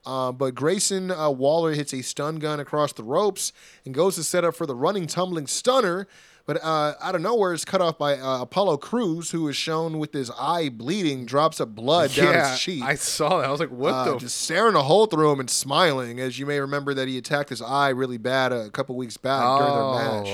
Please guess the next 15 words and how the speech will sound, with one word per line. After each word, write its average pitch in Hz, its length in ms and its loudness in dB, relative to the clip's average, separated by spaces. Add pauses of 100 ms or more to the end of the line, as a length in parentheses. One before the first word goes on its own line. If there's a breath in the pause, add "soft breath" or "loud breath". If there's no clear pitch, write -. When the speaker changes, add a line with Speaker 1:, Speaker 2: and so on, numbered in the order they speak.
(180)
Speaker 2:
okay, 98 200 -6
gotcha. 95 220 -8
Speaker 1:
And 113 120 -10
be-, 127 160 -4
and 120 240 -12
they, 135 100 -4
like, 131 160 -4
he 180 140 -4
literally, 170 340 0
like, 131 360 -2
got 139 220 0
him 147 140 -2
in 131 100 -6
a, 120 120 -4
uh, 110 400 -8